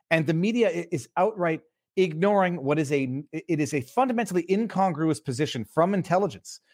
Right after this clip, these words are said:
We didn't know it was coming. That's why it happened. That's why we were unprepared. But we had infiltrated the Proud Boys, um, and knew what they were up to. That's why we're prosecuting them for seditious conspiracy.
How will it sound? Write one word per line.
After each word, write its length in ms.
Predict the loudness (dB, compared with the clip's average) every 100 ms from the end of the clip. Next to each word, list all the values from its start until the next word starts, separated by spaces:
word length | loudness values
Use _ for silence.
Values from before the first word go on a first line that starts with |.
| _ -6
We 100 | 0
didn't 240 | 0 2
know 140 | 2
it 60 | 2
was 140 | 0
coming. 260 | 0 -2 0
That's 220 | -2 0
why 120 | 2
it 80 | 2
happened. 320 | 2 0 0
That's 120 | -4 -2
why 80 |
we 80 | -2
were 120 | 0
unprepared. 600 | -2 -4 -8 -2 0 0 -4 _ -2
But 160 | 0
we 140 | 2 2
had 100 | 2
infiltrated 800 | 0 0 0 -2 0 0 0 -2
the 80 | -4
Proud 360 | 2 2 2
Boys, 360 | -2 -6 -6 -12 _ _ _ _
um, 440 | 0 2 2 0 -8 -2
and 200 | 0 2
knew 120 | 2
what 140 | 2 2
they 100 | 2
were 140 | 2
up 120 | 0
to. 100 | 0
That's 200 | 0 0
why 80 | 0
we're 120 | 0
prosecuting 540 | 0 0 0 -2 -8 -6
them 140 | -6
for 120 | -8
seditious 480 | -10 -8 -6 -8 -8
conspiracy. 720 | -14 -14 -10 -8 -8 -10 -16